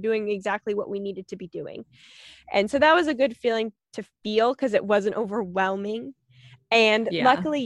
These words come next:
Speaker 1: U S Figure Skating was really amazing this year with everything they did, because they made everything,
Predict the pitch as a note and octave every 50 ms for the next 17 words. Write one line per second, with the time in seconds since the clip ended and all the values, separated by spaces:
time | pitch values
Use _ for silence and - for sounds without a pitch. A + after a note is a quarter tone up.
0 | A3 A#3 A3+ A3+ - - G#3+ G#3 G#3+ A3 - - - A3 G#3 G3+ G3+ G3+ G3+ G3+
1 | F#3 F#3 F#3+ G#3+ A#3 A#3+ A#3+ B3 B3 A#3+ A3 - - _ - G#3 G3+ G#3 G#3+ A3+
2 | A#3 B3 A#3 A3+ A#3 G#3+ G#3 G#3 G3+ - - - G#3 G3+ G3+ G3+ G3+ F#3+ - -
3 | - G3+ F#3+ - _ - A#3 A#3+ A#3 C4 B3+ - - A#3+ A#3 G#3+ G#3 G#3 F#3 -
4 | G3 F#3 F3+ F#3 F3+ G3+ G3 - G#3 F#3+ G3+ G#3 G3+ G3+ G3+ G3 - - G#3+ A3
5 | A3 A#3 B3 B3 A#3 _ B3 A3+ G#3+ G#3+ G#3 G3+ G#3